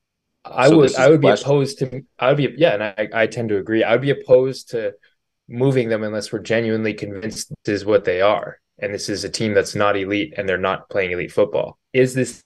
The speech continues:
Speaker 1: team an elite team that's not playing elite football? Or is this genuinely a team that is not elite, that is not playing elite football? And I think what you're getting at, Caleb, is you, is you would argue that they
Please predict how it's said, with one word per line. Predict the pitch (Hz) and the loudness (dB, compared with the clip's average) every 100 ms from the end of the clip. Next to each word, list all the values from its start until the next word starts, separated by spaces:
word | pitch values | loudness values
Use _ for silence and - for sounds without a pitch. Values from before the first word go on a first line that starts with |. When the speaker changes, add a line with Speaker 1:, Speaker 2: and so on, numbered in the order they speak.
| - | -10
Speaker 1:
team | 143 127 120 117 113 _ _ _ _ _ _ _ 135 | -4 -2 -2 -6 -12 _ _ _ _ _ _ _ -4
an | |
elite | 123 120 123 - | -2 0 -2 -4
team | 131 117 | -6 -4
that's | 101 - | -4 -4
not | 107 76 | -6 -6
playing | 107 104 | -8 -6
elite | 101 107 98 | -6 -8 -2
football? | 120 117 151 165 170 - _ _ _ - | -2 2 2 2 0 -10 _ _ _ -2
Or | 117 113 | 4 4
is | 113 | 4
this | 120 104 | -2 -6
genuinely | 110 120 117 113 110 107 101 - _ _ _ - | -2 -2 0 -4 -6 -6 -8 -12 _ _ _ -6
a | 101 98 - | -2 -2 -4
team | - - 113 | -10 -6 0
that | 101 | 2
is | 104 | 2
not | 113 110 | 0 4
elite, | 101 101 92 - | 4 2 -2 -8
that | 92 | -8
is | 90 | -4
not | 92 82 | -6 -4
playing | 98 90 | -4 -4
elite | 90 78 | -4 -6
football? | - - - - - _ _ _ _ - | -6 -4 -4 -6 -12 _ _ _ _ -6
And | 107 117 | 0 2
I | |
think | 120 135 | 2 2
what | 117 110 | 2 2
you're | 131 | 4
getting | 165 156 117 | 6 4 4
at, | 101 | -2
Caleb, | - 107 104 | 2 4 4
is | 101 101 | 2 -4
you, | - | -4
is | 104 | -2
you | 117 143 | 2 6
would | 135 | 6
argue | 104 101 107 | 6 4 0
that | 92 | 0
they | 85 | -2